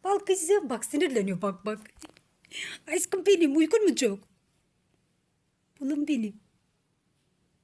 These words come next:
<laughs> Çok tatlı, çok, çok, çok. Benim bal kızım. Bal kızım.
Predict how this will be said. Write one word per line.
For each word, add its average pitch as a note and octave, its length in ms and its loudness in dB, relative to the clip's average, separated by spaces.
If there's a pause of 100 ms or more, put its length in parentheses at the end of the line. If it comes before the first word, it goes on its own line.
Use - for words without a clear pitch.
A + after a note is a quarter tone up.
(1300)
<laughs> C#4+ 100 -6 (2250)
Çok - 260 -16
tatlı, F3 300 -12
çok, - 260 -20
çok, - 260 -20
çok. - 120 -20 (680)
Benim - 200 -20
bal D4+ 120 -2
kızım. D#4 580 -2 (1300)
Bal D4+ 140 0
kızım. E4 600 0